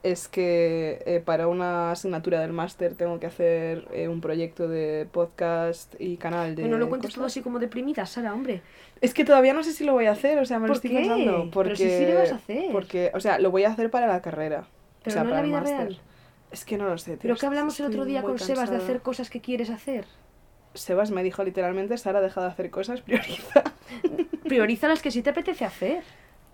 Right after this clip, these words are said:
Speaker 1: Es que, ¿sabes? Es, es que no os hacéis una idea de la cantidad de cosas que estoy haciendo ahora mismo, chicos. Y no lo digo en plan de, "Ay, qué dura es la vida". Como la gente que es gilipollas y que te dice,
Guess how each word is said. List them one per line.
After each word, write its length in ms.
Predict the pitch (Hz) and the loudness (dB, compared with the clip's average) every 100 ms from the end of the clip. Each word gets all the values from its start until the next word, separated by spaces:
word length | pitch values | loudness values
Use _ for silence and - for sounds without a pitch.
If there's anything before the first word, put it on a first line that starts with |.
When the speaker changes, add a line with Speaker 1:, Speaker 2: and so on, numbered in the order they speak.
| - | -6
Speaker 1:
Es 140 | 247 | -2
que, 100 | 330 | 0
¿sabes? 360 | 330 339 311 - | 2 2 2 -4
Es, 240 | - - - | -6 -8 -12
es 140 | - | -6
que 120 | - | 0
no 100 | 262 | 2
os 100 | 254 | 2
hacéis 240 | 247 240 226 | 0 -2 0
una 100 | 220 | 0
idea 100 | 220 | 4
de 100 | 208 | 4
la 40 | |
cantidad 260 | 196 196 202 | 4 4 6
de 80 | 196 | 6
cosas 200 | 190 190 | 2 -6
que 60 | - | -8
estoy 160 | 185 | -6
haciendo 220 | 180 180 | -6 -6
ahora 100 | 160 | -6
mismo, 220 | 156 185 202 | -6 -10 -12
chicos. 320 | 202 - 180 | -12 -10 -6
Y 40 | |
no 80 | 208 | 6
lo 120 | 247 | 6
digo 160 | 262 254 | 8 4
en 80 | 233 | 2
plan 180 | 220 214 | 0 -2
de, 100 | - | -2
"Ay, 100 | 302 - | -6 -8
qué 100 | 339 | 0
dura 140 | 359 | 2
es 60 | 339 | 4
la 120 | 311 | 2
vida". 360 | 269 302 269 - - - | 0 0 0 -2 -10 -6
Como 180 | - 247 | 0 2
la 80 | 247 | 2
gente 220 | - 370 | 0 0
que 60 | 339 | -2
es 60 | |
gilipollas 520 | - 262 247 254 190 - | -2 0 4 8 8 4
y 40 | |
que 80 | 214 | -2
te 100 | 214 | -4
dice, 240 | 214 208 | -2 -2